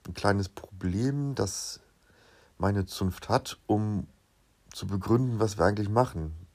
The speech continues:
Ja, wir sparen manchmal wirklich Geld ein und ma-, versuchen, die Menschen glücklich zu machen.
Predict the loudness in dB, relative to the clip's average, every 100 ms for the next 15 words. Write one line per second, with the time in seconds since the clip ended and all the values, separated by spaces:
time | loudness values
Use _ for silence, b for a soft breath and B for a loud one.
0 | _ _ _ _ _ _ _ B B B
1 | B -20 _ _ _ _ _ -20 _ _
2 | -12 -6 -4 -4 -6 -4 2 2 4 0
3 | 0 2 2 0 -6 -6 -6 -6 -2 0
4 | 2 0 2 0 0 -2 -2 -4 -2 -2
5 | -2 0 0 -2 -8 -6 -2 -2 -2 -2
6 | -2 -2 -6 -6 -8 -8 -10